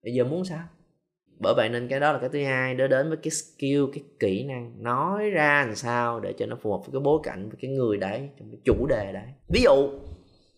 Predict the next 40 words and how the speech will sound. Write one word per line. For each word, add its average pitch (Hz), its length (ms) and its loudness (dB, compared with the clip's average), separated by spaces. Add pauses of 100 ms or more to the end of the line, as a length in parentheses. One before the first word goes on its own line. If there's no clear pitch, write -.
(360)
nghe 165 240 4
xong 165 440 6
phản 120 160 0
hồi 120 240 4
lại 92 400 -2
là, 98 200 -8
à, 117 840 -2 (680)
khi 160 120 8
mình 139 220 2
được, 135 140 2
mình 135 160 0
không 160 120 4
thể 165 100 4
nào 143 160 4
phán 165 240 2
ra 208 100 2
mình 151 180 0
không 160 220 -4
hiểu 139 260 8
hết 240 200 6
tất 208 100 2
cả 175 100 4
mọi 147 140 4
thứ 180 180 4
được. 160 280 4
Là 123 120 -4
ngày 123 100 -4
nãy 135 180 4
giờ 160 80 6
bạn 113 140 2
có 156 80 2
lắng 175 180 2
nghe 165 180 6
không? 165 260 6
Không 151 140 -4
hiểu 139 160 2
hết 208 120 0
là 135 80 4
làm 131 100 2
sao? 160 260 2